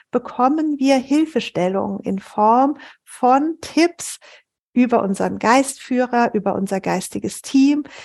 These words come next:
manche auch von Engeln. Das heißt, wir haben da eine ganz, ganz hohe Intelligenz. Hier ist auch unser Lebensplan, unsere ganze Inkarnation gespeichert, ja, vorbereitet.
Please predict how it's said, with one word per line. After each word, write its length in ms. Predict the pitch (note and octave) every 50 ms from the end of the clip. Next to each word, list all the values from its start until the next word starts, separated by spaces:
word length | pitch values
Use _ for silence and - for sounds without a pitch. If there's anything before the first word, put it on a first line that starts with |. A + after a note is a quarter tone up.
| - - _ _ _ _ _ -
manche 380 | G#3 G#3 G3+ G3+ - G#3 -
auch 120 | - G3 -
von 240 | - - G3 F#3
Engeln. 500 | - - A3 B3 C4 C#4+ C#4 C#4 C#4 C4
Das 220 | B3 A#3 - - -
heißt, 240 | B3+ B3+ - - -
wir 120 | A#3+ A3+
haben 180 | B3 C4+ D4+ D4
da 100 | C#4+ C#4+
eine 160 | C4 C4+ C4+
ganz, 380 | - C4 C4+ D4 F4+ F4 -
ganz 360 | - C4+ C#4 C#4+ C#4 - - -
hohe 240 | C4 C4+ D4 D4+
Intelligenz. 960 | B3+ - A3+ A3+ - - G#3 G3+ G3+ G3+ G3+ G3 G#3+ A#3 D4 F4+ F#4 - - - - - - - - _ _ _
Hier 280 | _ - - C4 C4+ -
ist 220 | B3+ B3 - -
auch 280 | - G#3+ G#3+ G#3 - -
unser 280 | - A3 G#3 - G#3+ G3
Lebensplan, 880 | G3 G3 G#3 B3+ D4+ F4 E4 D#4+ - - - B3+ C4 C4 C4+ C4+ B3+
unsere 280 | B3 G#3+ G#3 - G#3 G3+
ganze 360 | - G3+ G3 G#3+ G#3 - A3
Inkarnation 1300 | G#3+ - A#3 A3 A3 - G3+ G#3+ G#3 G3+ F#3+ F#3+ - - - - - G#3 G#3+ A#3+ C4 C#4+ E4 F4 F4+ F4 - - - - - _ _ _
gespeichert, 920 | - A#3 - - - - - - B3 D4+ E4 D#4+ - E4+ E4+ F4+ F4+ F4
ja, 180 | - B3 C4+ C4+
vorbereitet. 960 | C4+ - - B3+ C4 D4+ D4+ E4+ D#4+ - C4 C4+ C#4 D4 D#4+ D#4+ - D#4 -